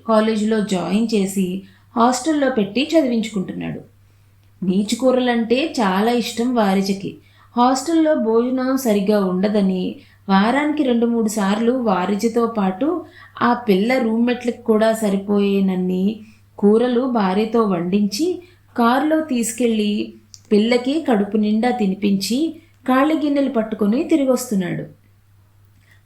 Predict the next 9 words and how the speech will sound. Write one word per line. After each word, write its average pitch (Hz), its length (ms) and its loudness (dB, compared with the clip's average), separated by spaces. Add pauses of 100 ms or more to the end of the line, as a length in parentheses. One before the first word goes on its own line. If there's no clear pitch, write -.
(240)
అలాగే 226 760 0
ఇంటికొస్తున్నట్టు 214 960 0
వారిజ 247 640 0 (280)
ఫోన్ 220 340 -2
చేసిన 233 360 0
వెంటనే 202 560 0
కారేసుకెళ్ళి 208 880 0
తీసుకొచ్చే 202 720 -4
రాజు, 196 640 0